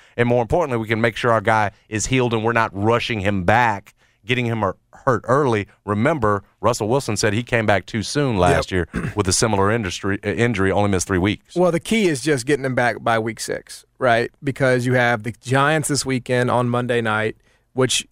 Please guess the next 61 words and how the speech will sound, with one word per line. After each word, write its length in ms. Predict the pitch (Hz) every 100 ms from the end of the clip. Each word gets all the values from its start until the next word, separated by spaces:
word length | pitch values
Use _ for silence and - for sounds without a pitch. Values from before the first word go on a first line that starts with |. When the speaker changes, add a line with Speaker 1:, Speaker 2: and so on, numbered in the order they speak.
| -
Speaker 2:
uh, 60 | 127
I 220 | 131 127
know 100 | 135
the 80 | 131
Giants 260 | 135 131
are 40 | 127
two 140 | 147
and 120 | 131
oh, 160 | 120 131
but 180 | - 165
you 80 |
could 200 | 160 156
win 160 | 139 131
that 160 | 127 127
game, 260 | 127 131
would 80 | 131
not 140 | 127
s-, 220 | - - 120
shock 220 | 143 123
me 80 | 127
in 60 |
the 60 | 123
slightest. 460 | 120 113 120 131 - _ _
Then 100 | 143
you 120 | 147 143
have 140 | 139
the 80 | 143
Commanders 520 | 135 135 139 147 135
at 100 | 143
home, 440 | 117 135 123 131 - _ _ _ -
October 380 | 135 143 135
the 60 | 131
second. 420 | - 131 117 131
Speaker 1:
Oh, 80 | 127
these 180 | 139 110
are 40 |
winnable. 420 | 82 170 139 139 -
Speaker 2:
You 120 | 147
play 120 | 156
the 120 | 160
Rams 360 | 139 151 165 143
on 80 | 139
the 100 | 131
road. 360 | 127 131 135 131
That 80 |
doesn't 260 | 143 131 120
matter, 280 | 139 151 139
though, 140 | 135
'cause 120 | 117
it's 160 | - -
not 140 | 135 127
a 40 |
divisional 440 | 117 131 131 127
game. 360 | 123 135 143 135
And 120 | 135
then 180 | 147 143
week 160 | 147 -
six 340 | - 185 -
is 80 | 127
October 400 | - 135 156 139
sixteenth 560 | - 143 - 160 143